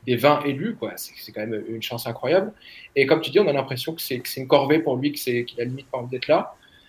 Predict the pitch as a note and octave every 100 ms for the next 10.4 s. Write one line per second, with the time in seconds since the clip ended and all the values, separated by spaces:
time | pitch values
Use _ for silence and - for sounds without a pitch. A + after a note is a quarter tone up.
0 | _ _ - - - - F#3 C#3 G#2+ -
1 | - - - _ - - - - - C#3+
2 | B2 - C#3 A2 G#2+ - A#2 D#3 E3 C3
3 | G#2+ G#2 - A2 A2 A#2+ A#2 A#2 A#2 A2+
4 | A#2+ A#2 D3+ C#3+ C3 D3 D3 A#2+ A#2 -
5 | _ - _ _ _ _ _ C3 B2+ C3
6 | B2 C3 C3 C3 C3 - C3 C#3+ F3 F3+
7 | D3+ C3+ B2 B2+ A#2+ - _ _ _ _
8 | - C3+ C#3 C3 B2+ B2+ B2+ - - B2+
9 | A#2+ D#3+ - B2 - B2+ - - F3 C3+
10 | C3+ C3 D#3+ F#3+